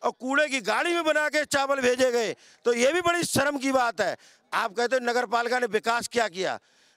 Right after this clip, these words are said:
नाली खड़ंजा आरसीसी उस समय भी हो रही थी, जिस समय यहाँ प्रधानी थी खोड़ा कॉलोनी में। आज नगर पालिका होने का मतलब,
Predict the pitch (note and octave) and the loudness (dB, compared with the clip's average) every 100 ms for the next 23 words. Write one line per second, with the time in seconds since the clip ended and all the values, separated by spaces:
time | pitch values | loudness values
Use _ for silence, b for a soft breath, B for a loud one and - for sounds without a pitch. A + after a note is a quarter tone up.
0 | - D#3 F#3+ G3+ B3 C#4 G#3+ G3+ G3+ G#3+ | -8 -2 0 0 0 -2 0 -2 0 0
1 | C4+ - G#3 A3+ F3+ A3 G3+ C#4+ C4+ - | 0 0 -2 -2 -6 -8 -6 -6 -6 -4
2 | A#3 A#3 C#4+ C#4 A#3 G#3 G3+ G3 G#3+ C#4+ | -2 0 0 2 0 0 -2 -4 -2 -2
3 | C4+ B B D#3+ A#3 B3+ B3 A#3+ A#3 A3 | -4 B B -10 -8 -4 -4 -2 -2 -2
4 | C#4+ A#3+ B3 E3+ G#3+ A#3 G#3+ G3 B2 b | -2 -4 -4 -2 -2 -4 -2 -4 -4 b
5 | b b - A3+ B3 B3 A#3+ A#3+ A#3+ A#3 | b b -2 0 0 2 2 2 2 2
6 | G3+ C3 B B B B G#3 C4+ C#4 B3 | 2 -2 B B B B -2 0 -2 0
7 | B3+ D4+ A#3+ C4 B3+ A#3+ C4+ A3 A#3 C4 | 2 2 2 0 0 0 0 0 0 2
8 | C4+ B3 A3+ B3 C#4+ D#4+ | 2 0 0 0 2 0